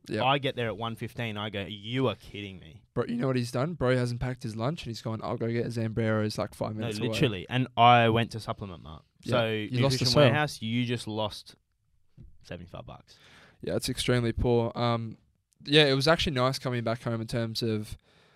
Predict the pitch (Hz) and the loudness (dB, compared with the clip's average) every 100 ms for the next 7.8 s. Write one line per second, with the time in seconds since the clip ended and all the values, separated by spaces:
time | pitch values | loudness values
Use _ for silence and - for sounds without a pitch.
0 | _ - 123 - 131 117 - 127 - - | _ -2 2 10 10 8 2 -10 -10 -18
1 | - - 233 139 127 127 127 135 120 120 | -4 -2 2 4 6 6 6 6 6 6
2 | 127 151 - 113 117 120 120 139 202 233 | 4 2 -2 2 4 4 2 2 2 0
3 | 90 - 147 - 113 - - 110 98 92 | -12 -8 -8 -8 -12 -10 -6 -2 -2 2
4 | 110 139 - _ - - 123 135 - 127 | 6 6 4 _ -10 6 10 10 10 10
5 | 120 120 120 110 - - - - 131 127 | 12 10 8 6 0 -10 2 6 8 8
6 | 185 - - - 120 131 - - - - | 8 2 -2 8 10 10 6 -2 -4 0
7 | - 120 117 120 120 - 165 240 | 4 4 4 2 2 4 4 4